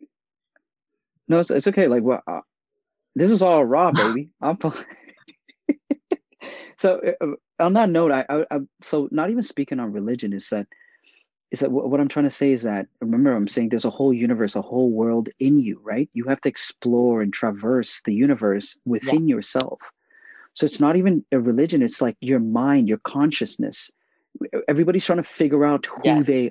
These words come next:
Speaker 1: are. And it's, the topic is, who are you? I, like, what, what, you know, who are you? Can you truly,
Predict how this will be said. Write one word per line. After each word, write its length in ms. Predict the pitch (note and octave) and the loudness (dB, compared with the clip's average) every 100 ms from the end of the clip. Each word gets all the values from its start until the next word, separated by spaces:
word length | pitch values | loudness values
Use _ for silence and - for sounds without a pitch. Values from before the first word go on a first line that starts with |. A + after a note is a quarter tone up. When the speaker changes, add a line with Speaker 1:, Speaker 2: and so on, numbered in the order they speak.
| - | -4
Speaker 1:
are. 420 | B2+ C3+ A#2 - _ _ _ _ _ _ _ - | -4 -2 -6 -10 _ _ _ _ _ _ _ 0
And 100 | C3 | 0
it's, 200 | - - _ - | 0 -8 _ -2
the 180 | C3 | -2
topic 400 | B2 D#3 D3+ D3+ | 0 0 2 2
is, 260 | D3+ C3+ - _ _ _ | 2 0 -6 _ _ _
who 380 | - F3+ G3 G3+ - | 0 4 4 4 2
are 280 | D3 F#3 G#3+ | 2 4 2
you? 420 | C#3 G#2 F2 - _ _ _ _ _ _ _ | 2 0 -4 -12 _ _ _ _ _ _ _
I, 100 | D3 | -6
like, 260 | - - C#3+ | -4 -2 -2
what, 260 | C#3+ F#3+ - | 2 2 2
what, 280 | D3 C#3 D#3+ | -2 -2 0
you 160 | C#3+ | 0
know, 280 | C#3 D3 E3 - | 2 0 -4 -2
who 200 | F#3+ F#3 | 2 2
are 180 | D3 F3+ | 2 0
you? 120 | F#3+ | -2
Can 240 | A#2+ B2+ C3 | 0 0 2
you 300 | C3+ C3+ - _ - | 2 2 -2 _ -12
truly, 640 | - - F3 F#3 F3+ F3 | -6 0 2 2 2 2